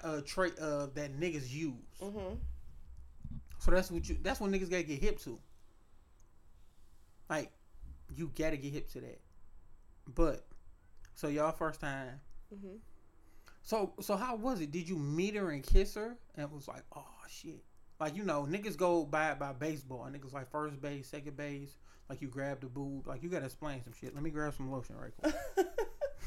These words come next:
Speaker 1: And go slow. <laughs>
Speaker 2: Um,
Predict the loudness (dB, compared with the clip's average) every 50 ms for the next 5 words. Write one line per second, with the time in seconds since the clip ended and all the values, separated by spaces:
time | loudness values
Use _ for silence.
0 | -6 -4 -6 -6 -6 -6 -4 -4 -4 -4 -4 -4 -6 -6 -6 -6 -8 -8 -8 -10
1 | -10 -8 -6 -6 -6 -8 -10 -12 -16 -16 -16 -16 -16 -16 -16 -16 -14 -14 -14 -14
2 | -16 -16 -18 -18 -16 -16 -16 -16 -14 -14 -10 -6 -4 -2 -2 -2 -2 -4 -6 -6
3 | -6 -8 -8 -6 -6 -6